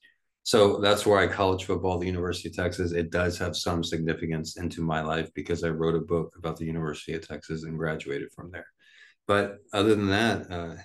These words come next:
you know, normally, unless you're betting on the games, unless you're, uh, very few people actually get to play in, like, in the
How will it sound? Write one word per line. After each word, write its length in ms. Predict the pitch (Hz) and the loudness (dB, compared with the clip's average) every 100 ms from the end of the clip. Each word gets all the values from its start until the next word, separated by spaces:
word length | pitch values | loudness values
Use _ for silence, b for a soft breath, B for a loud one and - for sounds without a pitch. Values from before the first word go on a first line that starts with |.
| - | -8
you 140 | 95 | -6
know, 240 | 87 87 - _ _ _ _ _ _ _ - | -6 -8 -12 _ _ _ _ _ _ _ 0
normally, 480 | 101 113 113 101 | 4 8 8 6
unless 320 | 98 92 92 95 | 4 2 0 0
you're 100 | 80 | -2
betting 320 | 90 98 98 | 0 0 2
on 80 | 95 | 0
the 60 | |
games, 500 | 90 101 104 101 101 | 0 0 2 0 -4
unless 320 | 95 90 87 - | -4 -4 -2 -2
you're, 340 | 85 82 76 - _ _ _ _ _ _ - | 0 -2 -4 -14 _ _ _ _ _ _ -10
uh, 100 | 85 | -6
very 340 | 92 104 113 | 6 8 8
few 160 | 113 101 | 6 0
people 260 | 107 98 | 0 2
actually 280 | 95 90 90 | 2 0 -2
get 120 | 85 | -4
to 120 | 85 - | -4 -10
play 680 | - - 92 90 82 82 85 | -12 -4 0 2 0 -2 -6
in, 220 | 85 - - _ | -8 -8 -18 _
like, 280 | - 87 82 | -6 -6 -4
in 240 | 104 95 90 | -2 0 0
the 180 | 85 | -2